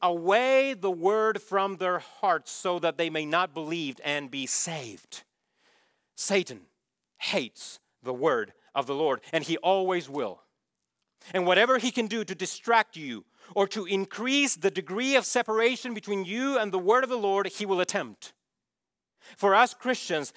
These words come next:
there is only one choice, not many. Either we will live God, by God's written revelation,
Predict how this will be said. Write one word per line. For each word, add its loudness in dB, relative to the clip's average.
there 0
is 0
only 2
one 2
choice, 0
not 4
many. -2
Either 2
we 0
will 4
live 0
God, 6
by 6
God's 6
written -2
revelation, 0